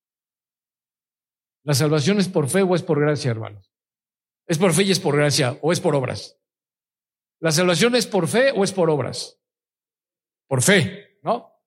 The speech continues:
¿Y qué dice Santiago? Hermanos míos, ¿de qué aprovechará si alguno dice que tiene fe y no tiene obras? ¿Podrá la fe o podrá esa fe salvarle? Es el punto.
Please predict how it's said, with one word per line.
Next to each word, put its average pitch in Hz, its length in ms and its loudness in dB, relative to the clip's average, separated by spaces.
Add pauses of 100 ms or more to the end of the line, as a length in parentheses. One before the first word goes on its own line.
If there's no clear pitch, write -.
(200)
¿Y 156 80 -8
qué 208 100 2
dice 226 200 2
Santiago? 170 600 0
Hermanos 202 580 0
míos, 226 840 0 (540)
¿de 165 140 0
qué 220 120 0
aprovechará 233 720 2
si 190 120 2
alguno 202 420 2
dice 196 280 -2
que 165 100 -4
tiene 190 280 0
fe 196 220 2
y 202 40 2
no 196 220 2
tiene 202 300 2
obras? 202 500 2 (380)
¿Podrá 185 440 2
la 220 160 2
fe - 580 -2
o 226 240 0
podrá 226 460 2
esa 247 580 2
fe 220 760 0 (260)
salvarle? 147 840 0 (420)
Es 175 240 0
el 185 140 0
punto. 226 440 -2